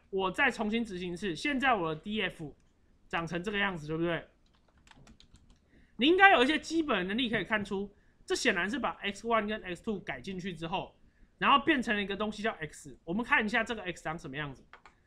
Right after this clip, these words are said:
这 X，哦，看起来像色码哦，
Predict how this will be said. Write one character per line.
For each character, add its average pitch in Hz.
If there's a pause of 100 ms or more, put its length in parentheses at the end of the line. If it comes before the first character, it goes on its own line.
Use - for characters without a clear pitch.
(320)
这 403
X， 285
哦， 226
看 277
起 185
来 143
像 202
色 196
码 135
哦， 113